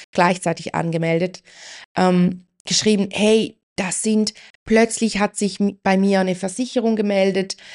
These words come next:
dass ich irgendwie vor, dass sie jetzt erst gemerkt haben, dass ich irgendwie vor einem Jahr zu viel bezahlt habe, dass ich, ich, dass sie, sie kriegt eine riesige Summe ausbezahlt, dann irgendwas, was noch gestockt ist, was ins Rollen wieder gekommen ist.“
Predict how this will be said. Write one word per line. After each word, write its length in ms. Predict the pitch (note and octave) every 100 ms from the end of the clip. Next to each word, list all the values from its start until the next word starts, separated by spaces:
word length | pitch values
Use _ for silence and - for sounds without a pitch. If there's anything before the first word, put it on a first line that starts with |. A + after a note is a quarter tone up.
| -
dass 180 | F#3+ F#3+
ich 160 | F#3+ -
irgendwie 320 | G3 F#3+ F#3
vor, 320 | - F3 -
dass 160 | F3+ -
sie 100 | F3+
jetzt 400 | G3 A#3+ - -
erst 200 | F#3+ -
gemerkt 500 | F3+ F3 A3 - G3+
haben, 220 | F#3+ F#3
dass 180 | F3 F#3
ich 160 | F3+
irgendwie 300 | F3+ F#3 F3+
vor 320 | F3+ F3 -
einem 340 | E3+ G3 A#3 G#3+
Jahr 480 | F3 E3 F3+ A3+ A#3
zu 140 | G3+
viel 320 | - G3 G#3
bezahlt 720 | E3+ E3+ - - A#2+ B3+ A#3+ -
habe, 320 | G3+ A3 A3 - - - -
dass 180 | F3+
ich, 160 | F#3 -
ich, 120 | - - - -
dass 180 | F3+
sie, 80 | G3+
sie 100 | G#3+
kriegt 280 | - B3+ -
eine 200 | B3 B3
riesige 500 | C#4+ D4 D#4+ D4 C#4
Summe 460 | B3+ C#4 C4 - G#3
ausbezahlt, 880 | C4 - F3+ - E3+ D#3 F3 A#3+ - - - -
dann 320 | A3 B3 B3+
irgendwas, 500 | A3+ A#3+ A3 G3 G3
was 200 | F3+ F3+
noch 160 | E3+
gestockt 580 | - - - A#3+ B3+ -
ist, 480 | - A#3 B3 - -
was 280 | F#3+ G3 F#3+
ins 320 | F3+ F3+ -
Rollen 320 | F#3 G#3+ C4
wieder 180 | C4 B3+
gekommen 380 | A3 - A#3+ A#3
ist.“ 180 | A3